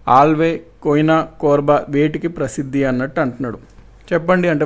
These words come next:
బాగా ఫేమస్, కోయినా అల్యూమినియం ఇండస్ట్రీస్ ఫేమస్, కోర్బా అల్యూమినియం ఇండస్ట్రీస్ చాలా బాగా ఫేమస్ అనమాట. So జనరల్గా వీటికి మెటలర్జికల్ ఇండస్ట్రీకి బాగా ఫేమస్ అనమాట ఈ ప్లేసెస్. ఆల్వే, కోయినా,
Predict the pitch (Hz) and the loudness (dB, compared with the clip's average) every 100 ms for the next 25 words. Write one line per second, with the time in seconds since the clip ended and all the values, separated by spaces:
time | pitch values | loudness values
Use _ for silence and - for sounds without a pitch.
0 | 139 147 156 156 147 147 - 143 156 156 | 0 2 2 0 0 -2 -2 0 2 2
1 | 135 151 160 156 147 143 - 147 - 135 | 2 2 2 2 0 -2 -4 -8 -6 -6
2 | 120 120 131 147 151 151 143 156 156 147 | -6 -6 0 0 4 2 2 0 0 -2
3 | 147 - 151 - 139 135 135 131 131 127 | -4 -6 -10 -4 -4 -2 -2 -4 -6 -8
4 | 120 120 117 113 117 - - - - - | -8 -8 -8 -10 -12 -18 -20 -20 -18 -8
5 | 151 139 139 165 170 170 160 147 151 143 | -4 -2 0 0 0 0 0 0 -4 -6
6 | 165 131 143 151 139 127 165 180 156 180 | -4 -2 -4 -4 -4 -2 2 4 2 0
7 | 165 151 147 - 147 180 170 135 131 151 | 0 0 -2 -4 -10 -6 -2 0 2 0
8 | 165 147 143 151 - 131 117 120 - - | -2 -2 -2 -2 -4 -8 -8 -8 -14 -18
9 | - - - - _ - _ - 135 131 | -20 -20 -20 -20 _ -20 _ -8 -4 -4
10 | 127 127 135 143 - - - - _ _ | -2 -4 -2 -4 -10 -14 -20 -20 _ _
11 | - - - - 131 135 135 131 131 127 | -20 -20 -20 -8 -2 -2 0 -4 -4 -4
12 | 127 | -4